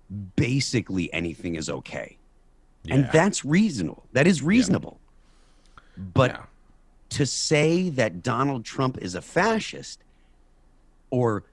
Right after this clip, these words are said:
Speaker 1: fascism is right outside of your door?
Speaker 2: Yeah.
Speaker 1: No. No.
Speaker 2: That, that, that's been kind of going back to the, to,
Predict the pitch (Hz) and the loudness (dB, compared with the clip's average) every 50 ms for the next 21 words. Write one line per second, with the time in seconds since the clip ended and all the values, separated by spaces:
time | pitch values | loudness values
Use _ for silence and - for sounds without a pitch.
0 | _ - - - 156 143 147 143 131 - - 131 113 123 117 107 92 82 78 85 | _ -14 -4 0 0 2 2 0 -2 -2 -2 -2 0 0 0 0 0 -2 -4 -2
1 | 90 98 120 120 113 117 110 - - 113 104 107 107 101 95 98 92 80 78 76 | -2 0 0 0 0 -2 -2 -4 -4 -2 0 0 0 -2 -2 -4 -6 -6 -6 -6
2 | 80 82 92 135 196 214 202 - _ _ _ _ _ _ _ _ - 90 80 73 | -4 -2 0 0 0 -2 -4 -6 _ _ _ _ _ _ _ _ -18 -14 -12 -12
3 | 67 64 64 64 71 76 76 69 62 58 55 50 - _ _ _ _ _ _ _ | -10 -10 -10 -6 -4 -2 -2 -2 -2 -4 -6 -12 -16 _ _ _ _ _ _ _
4 | _ _ - 87 85 73 67 131 143 147 - - - - - 110 107 123 127 135 | _ _ -6 -4 -4 -2 -2 -4 -4 -6 -8 -12 -16 -18 -16 -12 -6 -4 -4 -4
5 | 127 143 151 151 - - 196 170 - 143 135 131 117 107 104 107 101 101 98 95 | -4 -6 -10 -10 -6 -6 -8 -6 -4 -4 -2 -2 -2 -4 -4 -6 -6 -4 -4 -4
6 | 90 90 92 92 - - 87 92 90 82 78 76 73 71 - _ - - 95 80 | -4 -6 -6 -6 -8 -14 -12 -10 -10 -8 -8 -10 -12 -16 -18 _ -12 -12 -12 -12